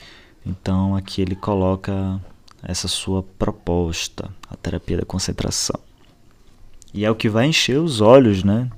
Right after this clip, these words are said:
do Goodman, e é o que, a partir desse livro, a partir da leitura desse livro, é que o Goodman aceita escrever juntamente com o Pels e o Heffeline, apesar de haver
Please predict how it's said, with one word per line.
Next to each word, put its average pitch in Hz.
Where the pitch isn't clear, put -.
do 92
Goodman, 110
e 92
é 95
o 95
que, 95
a 95
partir 98
desse 98
livro, 110
a 110
partir 95
da 98
leitura 98
desse 110
livro, 107
é -
que -
o 104
Goodman 101
aceita 95
escrever 95
juntamente 92
com -
o 92
Pels 104
e 95
o 92
Heffeline, 95
apesar 90
de -
haver 85